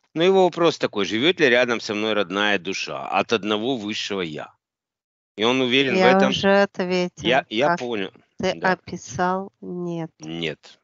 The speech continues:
Speaker 1: Хорошо. Как
Speaker 2: Твоя
Speaker 1: это?
Speaker 2: жена, твоя родственная душа, но это совсем другое.
Speaker 1: Безусловно. И самый последний вопрос. Какие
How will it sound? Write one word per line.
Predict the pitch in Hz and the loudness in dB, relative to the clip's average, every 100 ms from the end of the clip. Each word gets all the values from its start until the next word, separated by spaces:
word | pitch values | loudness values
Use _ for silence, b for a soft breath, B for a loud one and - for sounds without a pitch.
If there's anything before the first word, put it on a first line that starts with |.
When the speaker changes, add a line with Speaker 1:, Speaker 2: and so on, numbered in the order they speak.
| _ | _
Speaker 1:
Хорошо. | _ 87 82 - - - | _ -10 -10 -12 -16 -14
Как | 180 | -2
Speaker 2:
Твоя | 180 180 190 190 185 | 0 2 2 2 0
Speaker 1:
это? | 190 | -2
Speaker 2:
жена, | 185 190 185 175 170 - | -2 0 0 0 0 -4
твоя | 185 165 165 165 170 | -4 -2 0 0 0
родственная | 170 - - - 180 170 165 165 160 156 | -2 -2 -12 -16 -10 -8 -6 -6 -6 -6
душа, | 170 165 - 151 165 - _ | -4 -2 0 0 -4 -8 _
но | - 185 180 175 | -10 -4 -2 -2
это | 180 170 170 | -2 -4 -6
совсем | - 175 175 - 180 185 190 190 | -4 -6 -6 -4 -2 -2 -8 -8
другое. | 180 175 175 175 180 175 156 _ _ _ _ _ _ _ _ - | -8 -8 -8 -4 -2 -4 -6 _ _ _ _ _ _ _ _ -10
Speaker 1:
Безусловно. | 160 151 - 131 117 101 _ _ _ _ _ B B B B B | -8 -8 -10 -10 -12 -16 _ _ _ _ _ B B B B B
И | |
самый | 165 180 175 | 2 6 6
последний | 151 - 139 113 | 4 2 4 4
вопрос. | 98 92 92 98 - - - | 2 0 -2 -4 -6 -18 -2
Какие | 151 151 185 | 0 0 0